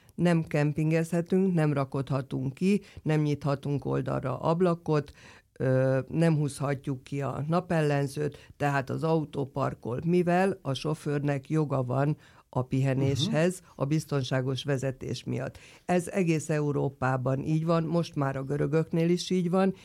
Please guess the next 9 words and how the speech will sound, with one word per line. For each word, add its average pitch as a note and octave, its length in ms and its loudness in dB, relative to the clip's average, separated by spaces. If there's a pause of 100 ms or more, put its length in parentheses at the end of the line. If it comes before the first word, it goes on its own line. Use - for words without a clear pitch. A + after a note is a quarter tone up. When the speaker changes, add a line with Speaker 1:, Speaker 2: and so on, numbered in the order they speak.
Speaker 1:
és E3 200 -2
Magyarországon C#3+ 800 0
is C#3+ 180 -2
úgy C#3+ 160 -2
tudom, D3 320 -2
hogy D3 200 0
ez C#3+ 220 0 (100)
így C#3 280 -4
van. B2+ 320 -6